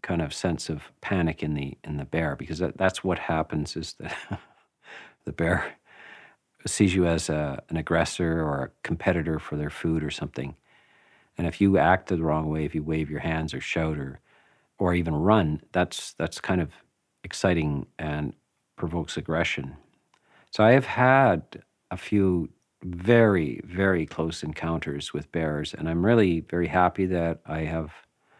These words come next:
worked ahead of time on this and, um, named them. <laughs> Because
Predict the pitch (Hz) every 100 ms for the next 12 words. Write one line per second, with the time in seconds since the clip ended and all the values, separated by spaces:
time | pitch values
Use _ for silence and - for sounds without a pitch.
0 | _ _ _ - 92 87 101 90 104 98
1 | 98 98 101 92 92 95 104 107 - -
2 | - 78 76 76 78 78 73 - _ _
3 | _ _ _ - 87 92 98 107 117 113
4 | 120 - - - - - - _ _ -
5 | - - - _ - 87 85 76 -